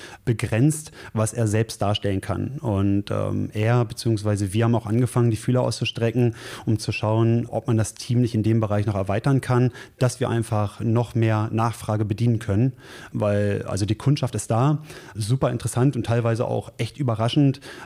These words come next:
bekomme ich Anrufe, die ich entgegennehme, äh, wo jemand aus Rügen anruft, weil er in der Märkischen Allgemeinen Zeitung gelesen hat oder im Internet gesehen hat,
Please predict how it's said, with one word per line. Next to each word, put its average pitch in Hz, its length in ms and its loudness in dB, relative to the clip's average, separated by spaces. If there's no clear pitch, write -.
bekomme 120 260 2
ich 110 140 0
Anrufe, 135 520 4
die 123 100 -2
ich 117 100 -6
entgegennehme, 131 760 4
äh, 127 100 -2
wo 113 260 0
jemand 120 640 2
aus 110 180 0
Rügen 156 280 4
anruft, 156 640 0
weil 120 220 2
er 127 320 2
in 123 120 2
der 113 380 4
Märkischen 113 420 0
Allgemeinen 113 380 2
Zeitung 123 720 2
gelesen 120 460 2
hat 123 180 2
oder 110 160 0
im 104 100 0
Internet 117 320 2
gesehen 117 380 2
hat, 123 240 2